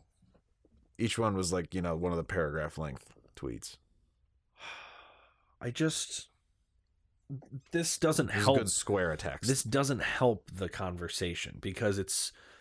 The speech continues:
Speaker 2: it's so easy.
Speaker 1: It's not the real issue.
Speaker 2: It's so easy for, you know, everyone to say.
Speaker 1: And this is why my wife said, "Be careful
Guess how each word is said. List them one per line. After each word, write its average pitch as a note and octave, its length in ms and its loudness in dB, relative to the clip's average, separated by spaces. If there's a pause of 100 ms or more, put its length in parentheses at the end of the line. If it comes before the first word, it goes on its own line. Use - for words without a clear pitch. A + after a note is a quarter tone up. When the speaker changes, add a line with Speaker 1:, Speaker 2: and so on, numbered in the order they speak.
(180)
Speaker 2:
it's G2+ 200 2
so A#2+ 320 6
easy. A2+ 120 -2
Speaker 1:
It's A2+ 100 6
not F3 180 6
the F#3 80 6
real D#3 260 2
issue. - 360 -2
Speaker 2:
It's A2+ 180 0
so D3 300 4
easy A2 600 2 (440)
for, F#2+ 720 2 (1500)
you G#2 120 0
know, E2 320 0 (520)
everyone G2 480 4
to F#2+ 80 0
say. F#2+ 600 4 (680)
Speaker 1:
And G#2+ 260 0
this E3 260 0
is C3 160 2
why A2 220 4
my A#2 200 4
wife A2 280 4
said, F#2 240 0
"Be G2+ 240 0
careful D3+ 580 2